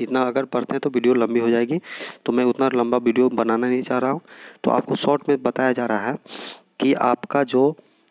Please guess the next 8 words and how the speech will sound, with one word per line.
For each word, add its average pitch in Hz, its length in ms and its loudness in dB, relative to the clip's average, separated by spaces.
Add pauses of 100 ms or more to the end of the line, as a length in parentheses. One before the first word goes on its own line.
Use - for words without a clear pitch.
(720)
cut 123 180 0
off 143 160 -2
marks 127 400 0
normalization 123 800 0
इतना 135 360 -2
आया 117 240 2
था 101 220 -6 (420)
जो 127 200 0